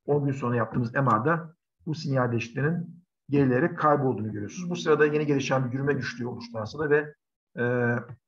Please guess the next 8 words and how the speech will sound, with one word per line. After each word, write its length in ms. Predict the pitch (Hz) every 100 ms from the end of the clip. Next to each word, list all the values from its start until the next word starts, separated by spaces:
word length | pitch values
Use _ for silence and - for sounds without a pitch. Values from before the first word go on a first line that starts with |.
| _ _ _ _ _ _ _ _ _ -
gördüğünüz 340 | 135 135 127
gibi 160 | - 135
kauda 340 | - 135 131
ekone 240 | 123 135 127
liflerinin 420 | 117 127 127 131
anterior, 460 | 135 135 127 113 110 - 110 110 110 107 110 107 110 110
e, 60 |
kesimlerinde 720 | - 120 120 110 117 151 151